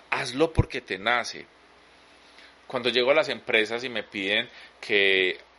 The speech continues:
desarrolle herramientas y conceptos de trabajo en equipo, de conceptos de comunicación, lo primero que le digo a las personas, a los colaboradores o empleados, como tú lo quieres decir, es, "Si no quiere estar acá, renuncie.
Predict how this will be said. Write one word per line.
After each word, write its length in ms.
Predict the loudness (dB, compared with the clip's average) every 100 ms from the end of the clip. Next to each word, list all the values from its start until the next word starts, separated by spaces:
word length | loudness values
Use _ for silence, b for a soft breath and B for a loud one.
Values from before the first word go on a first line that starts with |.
| _
desarrolle 1080 | -2 -2 -2 -6 -2 -2 -2 0 4 4 4
herramientas 1080 | 2 2 -2 -2 -2 -4 -2 2 2 2 -6 B B B -20
y 60 |
conceptos 720 | -8 -6 -6 0 0 0 -2
de 120 | 0 0
trabajo 380 | 2 2 2
en 120 | -2 -2
equipo, 560 | -4 -10 -4 2 4
de 140 | 4 2
conceptos 540 | -10 -6 -6 -4 -6
de 100 | -6
comunicación, 680 | -6 -10 -12 -10 -10 -8 -8
lo 140 | -6
primero 420 | -6 -2 -2 -2
que 120 | -8 -2
le 80 |
digo 220 | -2 0 -2
a 40 |
las 160 | -6 -8
personas, 480 | -10 -6 -6 -4
a 60 | -4
los 220 | -4 -8 B B -20
colaboradores 720 | -2 4 6 6 6 4 2 -2
o 40 |
empleados, 500 | -8 -2 0 2 -2
como 200 | -6 -14
tú 120 | -10
lo 120 | -10 -4
quieres 260 | -2 -2
decir, 280 | -6 -10 -14 -18 B B B B B B B -20 -20 -2
es, 560 | 0 2 2 0 -8 -10 -20 -20 -20 -20 -20 -20 -20 -20 -20 -20
"Si 160 | -10 -10
no 120 | -10
quiere 200 | -14 -16
estar 220 | -14 -14
acá, 240 | -14 -10 -4
renuncie. 960 | -2 -2 -6 -6 -8 -8 -6 -6 -6